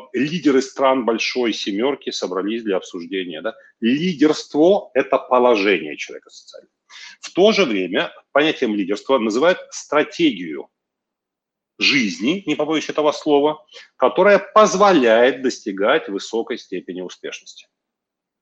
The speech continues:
Поэтому тренинг по лидерству — это тренинг по развитию компетенций, ко-, из которых лидерство состоит,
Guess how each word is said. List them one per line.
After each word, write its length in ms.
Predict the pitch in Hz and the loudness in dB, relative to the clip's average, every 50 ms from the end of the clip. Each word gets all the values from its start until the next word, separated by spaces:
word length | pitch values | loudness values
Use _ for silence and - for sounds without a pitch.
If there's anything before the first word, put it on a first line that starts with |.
| _ _ - - - - - _ | _ _ -20 -20 -20 -20 -6 _
Поэтому 360 | - 165 180 - 175 180 151 | 4 4 4 4 4 0 0
тренинг 600 | - - - 156 190 196 175 165 151 - - - | 0 -2 0 4 4 6 6 4 2 2 0 -2
по 140 | - 151 135 | 2 4 4
лидерству — 1040 | 131 147 190 226 220 160 170 156 131 - - - - 113 117 123 104 80 - _ _ _ _ _ _ _ _ _ _ _ _ _ _ _ _ | 4 4 4 2 2 4 2 -2 -2 -2 -8 -10 -6 -2 0 0 0 -2 -4 _ _ _ _ _ _ _ _ _ _ _ _ _ _ _ _
это 240 | - 131 135 165 151 | -6 -2 0 0 -2
тренинг 520 | - - 135 151 165 170 175 165 - - | -2 0 2 2 4 4 2 -2 -2 -2
по 120 | - 143 143 | 0 2 4
развитию 680 | 151 151 120 107 104 120 151 156 151 - 156 151 151 151 | 4 2 0 -2 -6 -6 -6 -6 -6 -2 0 0 0 2
компетенций, 920 | - 160 151 - - 151 151 - - 143 151 175 196 190 - - 202 196 | 0 -2 -2 -2 -2 -6 -6 -4 -2 0 0 0 0 -2 -4 -4 -4 -6
ко-, 320 | - - - 151 143 - - 123 | -6 -2 -2 -2 -2 -2 -4 -10
из 140 | 131 - | -10 -6
которых 540 | - 143 120 - - 156 170 175 165 - - | -2 -2 -2 0 0 -2 0 0 -2 -4 -4
лидерство 460 | 107 117 156 143 156 131 - - 139 | -6 -6 -4 -4 -6 -6 -8 -8 -8
состоит, 600 | 127 - - 143 143 - - 131 117 107 104 95 | -6 -6 -6 -6 -6 -6 -6 -4 -4 -4 -4 -8